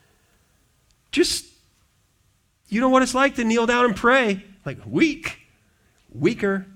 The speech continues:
weakest. That's me. We have weaknesses. "For we do not know what to pray, what to pray for as we ought." But the Spirit himself intercedes for us with groanings too deep for words.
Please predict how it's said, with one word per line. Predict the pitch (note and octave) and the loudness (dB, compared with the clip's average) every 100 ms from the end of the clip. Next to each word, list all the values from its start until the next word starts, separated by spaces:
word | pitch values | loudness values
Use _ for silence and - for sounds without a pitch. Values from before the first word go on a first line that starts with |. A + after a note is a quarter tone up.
| _ _ _ - | _ _ _ -12
weakest. | G3 - D#3 C#3+ A#2+ - - - - | -12 -10 -12 -14 -16 -18 -16 -16 -14
That's | C3 - | -16 -16
me. | D3+ G3 D3 G2+ | -12 -10 -10 -12
We | C#3 | -10
have | F#3+ E3+ | -8 -4
weaknesses. | B3 C4+ C#4 - B3+ D3+ - - - - - - | -4 -4 -6 -4 -4 -6 -8 -14 -20 -20 -20 -10
"For | G#3+ | -2
we | B3 D#4 | 2 2
do | B3+ | 4
not | A#3+ A#3 | 4 4
know | B3 | 2
what | B3 C4 B3+ | 4 0 -2
to | - | -8
pray, | - B3+ C4+ C4 F3 - - _ _ _ _ _ _ _ _ _ _ _ _ | -4 -2 0 -2 -4 -8 -16 _ _ _ _ _ _ _ _ _ _ _ _
what | G#3 G#3+ | -16 -16
to | |
pray | - G#3 A3+ | -12 -8 -8
for | A3 A3 A3 | -6 -4 -4
as | G3 | -6
we | A3 A3 | -6 -4
ought." | B3 A3 - - - _ _ _ _ _ _ - - | -2 -4 -8 -16 -20 _ _ _ _ _ _ -20 0
But | A3 A3 | 0 0
the | G#3 | -2
Spirit | - - - A3 A#3+ B3+ C4 E3+ | -2 -4 -4 -2 2 2 2 0
himself | A3 G3 - A#3 A#3 A3+ | -2 -2 -2 0 -2 -4
intercedes | G3+ G3+ - G#3 G3+ - | -2 -2 -2 -6 -8 -6
for | G#3 | -6
us | F#3+ | -6
with | F3+ C#3 | -8 -8
groanings | F3+ F3 D#3 C#3 | -6 -4 -6 -6
too | D3+ | -10
deep | C3+ C#3 | -10 -10
for | C#3 C3 | -10 -12
words. | A2+ G2+ G2+ | -10 -12 -16